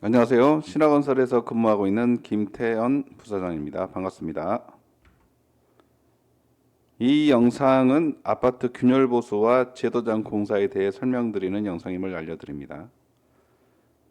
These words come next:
우리 대한민국의 주거 형태는 칠십 프로 이상이 아파트입니다. 그리고 그 수요는 갈수록 증가할 것으로 예상이 됩니다.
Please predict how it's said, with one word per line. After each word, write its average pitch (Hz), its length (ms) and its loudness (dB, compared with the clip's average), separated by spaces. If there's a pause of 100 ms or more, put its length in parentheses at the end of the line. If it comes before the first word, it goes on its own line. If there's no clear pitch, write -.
(280)
우리 147 180 0
대한민국의 147 1000 4
주거 131 240 2
형태는 110 460 0
칠십 - 320 -16
프로 120 120 -2
이상이 101 280 -4
아파트입니다. 80 720 -10 (840)
그리고 110 280 2
그 117 120 0
수요는 127 520 2
갈수록 104 500 -4
증가할 104 320 0
것으로 104 400 -4
예상이 87 260 -6
됩니다. 76 480 -12